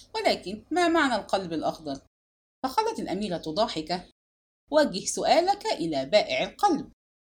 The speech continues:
وكان إسفينيس صامتا منصتا تعلوه الكآبة، فقال: "القلب الأخضر يا صاحبة العظمة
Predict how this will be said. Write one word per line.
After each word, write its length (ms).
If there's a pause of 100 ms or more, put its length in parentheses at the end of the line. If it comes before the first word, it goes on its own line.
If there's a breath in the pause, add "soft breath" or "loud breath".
(120)
وكان 380
إسفينيس 680
صامتا 600
منصتا 640 (280 loud breath)
تعلوه 400
الكآبة، 560 (200)
فقال: 460 (680)
"القلب 380
الأخضر 420
يا 200
صاحبة 560
العظمة 520